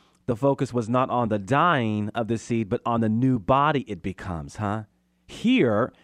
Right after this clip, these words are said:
in verse forty-two, Paul compares the corruptible character of the human body, obvious from decomposition after death,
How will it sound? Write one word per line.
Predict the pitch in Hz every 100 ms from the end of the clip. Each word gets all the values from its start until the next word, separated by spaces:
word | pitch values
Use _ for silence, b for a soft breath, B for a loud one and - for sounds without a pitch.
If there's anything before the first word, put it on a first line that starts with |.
| b
in | 127
verse | 117 135 135 -
forty-two, | - 143 120 - 214 208 131 123 b b b b -
Paul | 147 160
compares | 151 127 135 117 113
the | -
corruptible | 113 113 127 - 117 107
character | - 165 170 165 135
of | 120 117
the | 117
human | 113 110
body, | 104 104 101 104 98 b b b -
obvious | 143 156 127 123 131
from | - 117 104 92 b b b
decomposition | 92 139 143 135 117 101 135 135
after | 113 117 110
death, | 95 127 120